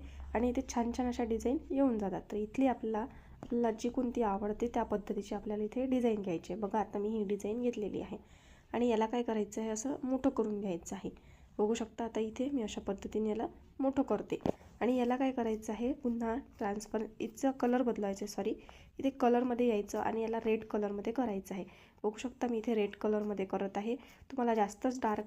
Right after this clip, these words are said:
पाहिजे असेल तर मग इथे दुसऱ्या लाईनमध्ये यायचं आहे. बघू शकता, आता इथे अशा पद्धतीने आपण दिलेलं आहे,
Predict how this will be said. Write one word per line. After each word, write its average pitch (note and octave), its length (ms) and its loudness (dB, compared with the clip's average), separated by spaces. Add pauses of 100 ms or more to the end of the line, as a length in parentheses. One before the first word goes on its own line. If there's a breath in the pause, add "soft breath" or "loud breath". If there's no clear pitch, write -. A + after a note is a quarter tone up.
पाहिजे G#3 240 0
असेल A#3+ 320 0
तर B3+ 80 -4
मग G#3+ 160 -2
इथे G#3 280 0 (360 loud breath)
दुसऱ्या G#3+ 280 0
लाईनमध्ये G#3 440 0
यायचं G3 320 2
आहे. F#3 100 -12 (400 soft breath)
बघू A#3 160 2
शकता, A3+ 320 -4
आता G3+ 140 0
इथे G3 180 0
अशा G#3 200 -4
पद्धतीने G#3+ 460 -2
आपण G3+ 220 -4 (680)
दिलेलं B3 320 4
आहे, F#3 160 -6